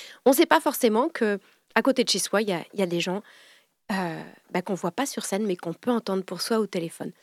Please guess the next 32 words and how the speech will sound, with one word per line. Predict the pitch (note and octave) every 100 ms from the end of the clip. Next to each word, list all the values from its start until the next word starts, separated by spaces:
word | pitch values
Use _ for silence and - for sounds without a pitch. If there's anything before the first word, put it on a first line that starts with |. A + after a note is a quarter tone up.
| _ -
Et | B3
c'est | D4+
ça | C#4+ F4
qu'on | D#4
avait | B3 G#3+
envie | G#3+ G3+ A3
de |
mettre | G3+ F#3+
en | F3+
valeur. | D#3+ B3 A#4 - _ _ _ _ - -
Et | A3+
puis | -
c'est | G#3+ A3
aussi | G#3 - F4 - - - -
la | G#3
manière | G#3+ G3+ A#3+ C#4+
dont | A#3 G#3 G3 F#3
ça | -
a | F3+
été | G3
financé, | G3 G#3+ G3+ F#3+ - A#3
c'est-à-dire | A4+ - - E3+ G3 -
que, | -
euh, | F3+ D#3+ D#3 - _ _ _ _ _ - A#3
nous, | A#3+ G#3
euh, | F3+ -
artistes, | - A3 G3+
on |
fait | F3 F3
pas | F#3
ça, | - F3+ F3+ - _ _ _ _ _ _ -
euh, | G3 F#3 F3+